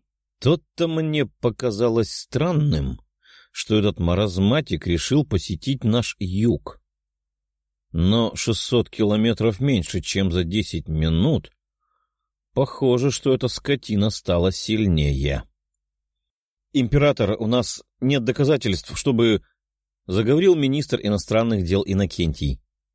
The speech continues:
«Плевать!» — рявкнул император,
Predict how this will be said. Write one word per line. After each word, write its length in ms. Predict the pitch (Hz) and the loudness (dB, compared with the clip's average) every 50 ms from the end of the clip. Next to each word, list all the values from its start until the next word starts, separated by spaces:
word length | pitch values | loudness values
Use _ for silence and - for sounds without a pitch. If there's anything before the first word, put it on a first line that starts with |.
| _ _ _ _ _ | _ _ _ _ _
«Плевать!» — 840 | - 85 82 87 92 104 117 120 123 131 120 110 90 78 - - - _ _ _ _ _ _ _ _ _ _ _ _ _ - | 0 0 2 2 4 4 4 4 6 6 6 4 2 0 -4 -10 -14 _ _ _ _ _ _ _ _ _ _ _ _ _ -2
рявкнул 420 | 101 104 107 104 - - 95 95 - | 0 2 2 2 0 -2 -4 -4 -2
император, 640 | 101 95 85 - 92 85 104 147 - - 131 120 | -2 -2 0 2 2 2 2 2 0 -2 -4 -4